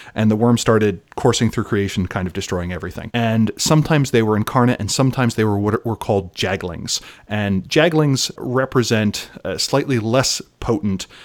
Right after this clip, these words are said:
spirits, and maybe things like, it might be, for instance, the spirit of Pigeon. Now, the, the spirit of Pigeon,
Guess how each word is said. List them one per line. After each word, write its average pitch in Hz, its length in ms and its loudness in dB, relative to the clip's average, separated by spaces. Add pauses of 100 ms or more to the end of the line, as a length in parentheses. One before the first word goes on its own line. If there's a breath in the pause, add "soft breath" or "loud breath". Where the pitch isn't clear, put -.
spirits, 98 520 -2 (260 loud breath)
and 117 280 4
maybe 127 600 2 (200)
things 123 560 0
like, 107 380 -2
it 131 140 0
might 143 180 2
be, 135 120 4
for 123 140 0
instance, 117 360 0
the 104 80 -4
spirit - 360 4
of - 240 -6
Pigeon. - 280 -2 (120)
Now, 110 360 2
the, 104 380 -4
the 104 180 -6
spirit 185 400 4
of - 200 -2
Pigeon, 104 440 0